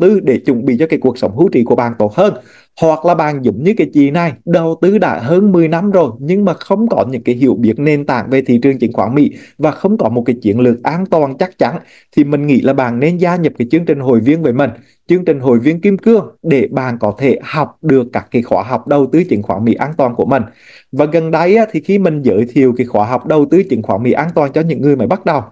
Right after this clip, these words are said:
thì bạn thấy cái chị đó đầu tư chứng khoán Mỹ đã mười năm rồi, nhưng mà chị, sau khi chị học cái chuyện, cái bài, cái khóa học đầu tư chứng khoán Mỹ an toàn cho những người mới bắt đầu này, thì chị cảm thấy tự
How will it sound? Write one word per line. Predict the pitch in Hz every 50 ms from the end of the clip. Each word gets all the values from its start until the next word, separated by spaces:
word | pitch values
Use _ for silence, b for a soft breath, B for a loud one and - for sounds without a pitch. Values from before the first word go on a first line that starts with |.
| b b b b _
thì | - 151
bạn | 139 143 135 127
thấy | 117 110
cái | 101 - 131 120 127
chị | 143 139 127 123
đó | 117 98 110 131 - - -
đầu | - 147 156 151 151 151
tư | - 185 196
chứng | 185 139 113
khoán | 220 - 90 98
Mỹ | 120 127 -
đã | - 123 101
mười | - 139 151 147 143
năm | 156 160 180 185
rồi, | 175 165 151 120 101 101
nhưng | 135 156 170 175
mà | 156 135 -
chị, | - 127 120 113
sau | - - 147 156 165
khi | 165 202
chị | 196 - - 139
học | 120 120 123 117 - _ _
cái | 139 120 - - _ _
chuyện, | 123 107 98 101 - -
cái | - 127
bài, | 120 151 147 135 139 135 135 143 b b b _
cái | - 135
khóa | - - 135 104
học | 110 131 127 127 - 143
đầu | 147 143 143 123
tư | - 156 180
chứng | 175 135 113 113
khoán | - 98 110
Mỹ | 120 123
an | 117 113 139 160
toàn | 165 147 127 123
cho | 147 147
những | 156 139 107
người | 117 131 135
mới | 120 98
bắt | - 147 - -
đầu | 147 139 131
này, | 135 139 131 117 B B B B B _
thì | - 147 123
chị | 120 135 123 117 120
cảm | - 117 110 - -
thấy | 104 98 104 -
tự | - 147 139 131 127